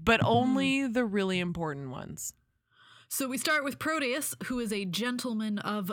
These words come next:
Speaker 2: Verona.
Speaker 1: Mm, yes. We have Valentine, another gentleman of Verona.
Speaker 2: They're besties.
Speaker 1: They're kinda gay for each other.
Speaker 2: Oh, yeah. So then there's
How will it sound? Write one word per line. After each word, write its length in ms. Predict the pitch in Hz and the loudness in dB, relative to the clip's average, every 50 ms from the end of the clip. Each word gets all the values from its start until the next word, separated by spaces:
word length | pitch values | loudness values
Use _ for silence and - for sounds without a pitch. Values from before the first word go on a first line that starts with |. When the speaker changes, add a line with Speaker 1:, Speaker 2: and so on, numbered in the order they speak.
| - 196 | -6 -6
Speaker 2:
Verona. 720 | 175 180 202 190 170 175 185 214 208 160 135 143 185 185 - - - | -4 -4 -4 -4 -2 -4 -4 -4 -4 -4 -4 -4 -6 -8 -10 -12 -10
Speaker 1:
Mm, 260 | 190 196 190 175 160 - - | -6 -6 -6 -6 -6 -4 -2
yes. 260 | 185 185 180 - - - - - - - | 0 0 0 -2 -8 -12 -14 -18 -10 -2
We 100 | 220 233 | 0 4
have 260 | 262 233 226 - 185 196 _ - | 6 8 6 6 4 0 _ -8
Valentine, 960 | 180 180 160 202 196 220 285 302 226 196 - - 175 165 156 156 160 175 196 - _ _ _ _ - | -6 -2 4 4 4 6 6 4 2 2 0 0 -2 -2 0 -2 -2 -4 -6 -6 _ _ _ _ 0
another 480 | 208 202 202 196 185 196 226 277 254 208 | 0 2 2 2 2 2 2 2 0 0
gentleman 560 | 151 - 165 156 165 - - 170 160 139 143 | -2 -4 -6 -6 -6 -8 -8 -8 -8 -6 -6
of 140 | 143 147 147 | -8 -8 -8
Verona. 640 | 147 156 160 151 151 143 143 139 139 147 151 165 - _ _ _ _ _ _ _ _ _ _ _ _ _ - - | -8 -8 -8 -6 -8 -8 -10 -10 -8 -8 -8 -10 -10 _ _ _ _ _ _ _ _ _ _ _ _ _ -14 -10
Speaker 2:
They're 300 | 202 170 170 180 165 160 | -8 -6 -4 -4 -6 -6
besties. 640 | - 156 156 - - - 147 143 147 160 - - - _ | -6 -8 -8 -10 -10 -8 -8 -8 -8 -8 -10 -12 -14 _
Speaker 1:
They're 120 | - 151 147 | -10 -10 -8
kinda 220 | - 175 165 170 | -8 -8 -8 -8
gay 160 | - - 160 | -10 -10 -12
for 120 | 160 - 180 | -10 -10 -10
each 140 | 185 - | -10 -10
other. 240 | 196 202 196 196 190 _ _ _ _ - | -10 -10 -10 -12 -12 _ _ _ _ -8
Speaker 2:
Oh, 340 | 202 196 185 185 180 170 160 | -6 -6 -4 -4 -6 -6 -6
yeah. 200 | - - - - - - - | -6 -6 -6 -6 -8 -12 -10
So 180 | - - 233 214 | -6 -6 -4 -4
then 160 | 185 202 196 | -2 -2 -2
there's 220 | 190 185 185 180 | -2 -2 -4 -4